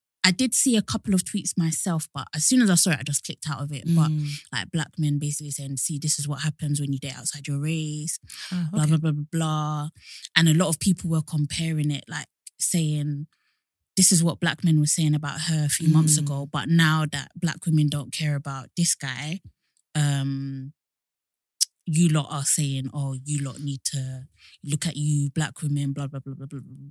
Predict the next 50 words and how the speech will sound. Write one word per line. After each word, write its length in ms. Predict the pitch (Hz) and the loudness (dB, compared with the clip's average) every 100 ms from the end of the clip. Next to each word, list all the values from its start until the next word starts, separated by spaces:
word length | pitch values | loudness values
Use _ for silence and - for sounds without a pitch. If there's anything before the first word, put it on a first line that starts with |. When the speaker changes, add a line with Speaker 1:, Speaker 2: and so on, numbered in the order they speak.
| 151 | -14
Speaker 1:
blah.'" 280 | 147 104 120 - - - - - - - - - - _ | -12 -10 -14 -18 -14 -12 -10 -10 -12 -16 -20 -20 -20 _
But 200 | - 262 | 4 6
yeah, 240 | 302 359 302 - | 6 6 6 4
I 80 | - | 6
think 400 | 285 349 277 - - - | 6 6 4 0 -2 2
there 100 | 214 | 4
comes 300 | 277 294 247 | 6 6 6
a 40 | |
point 340 | 185 226 180 165 | 4 4 4 2
where 80 | 165 | 0
you 240 | 165 160 156 | 0 -2 -2
literally 380 | 190 - - 156 | -4 -2 0 0
have 260 | 147 170 - | 0 -2 -2
to 80 | 156 | -2
just 240 | 151 - | -4 -6
disengage 520 | 151 - 143 143 139 185 190 | -4 -2 -2 -4 -2 4 6
Speaker 2:
Mm. 220 | 185 185 | 6 4
Speaker 1:
because 240 | 180 156 | 4 2
it's 640 | 180 170 - - - - - | 2 0 0 -2 -6 -10 -6
Speaker 2:
But 80 | - | -2
I 20 | |
think 180 | 302 415 392 | 0 2 0
too 80 | |
many 160 | 320 311 | 2 2
people 240 | 254 202 - | 2 0 0
are 160 | 220 | 0
engaged, 380 | - 202 214 196 | 2 2 2 2
like, 100 | 196 | 2
they, 200 | 196 202 _ - - | 2 0 _ -20 0
like, 200 | 196 185 - _ _ _ _ - | 2 2 0 _ _ _ _ 4
Speaker 1:
they're 80 | |
not 120 | 285 339 | 4 6
engaged 380 | 277 311 302 | 4 4 4
in 60 | 247 | 4
the 80 | 240 | 2
right 200 | 240 233 | 2 -2
thing. 380 | - 240 185 147 | 2 4 4 4
Speaker 2:
<sighs> 240 | - - | 0 -4
Jasmine, 380 | - 156 151 147 - - | -4 -4 -4 -8 -4 4
like, 100 | 214 | 4
some 140 | 247 | 4
people 180 | 254 233 | 2 0
are 100 | 190 | -2
carrying 420 | - 208 196 190 | -2 2 4 4
this 180 | 180 - | 4 4
on 100 | 165 | 2
their 120 | 160 | 2
heads. 400 | 160 180 - - _ - - | 2 -2 -6 -16 _ -2 4
Like, 180 | 202 - | 6 8
no, 180 | 254 | 6